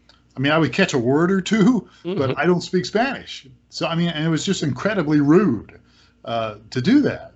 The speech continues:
Speaker 1: because they're, they're speaking a language I have no idea about.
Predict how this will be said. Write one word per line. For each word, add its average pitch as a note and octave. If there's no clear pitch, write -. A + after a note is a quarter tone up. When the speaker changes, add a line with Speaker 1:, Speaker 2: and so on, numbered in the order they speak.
Speaker 1:
because B2
they're, C3
they're B2
speaking D#3
a C3
language C#3+
I C#3
have C#3
no B2+
idea A#2
about. G2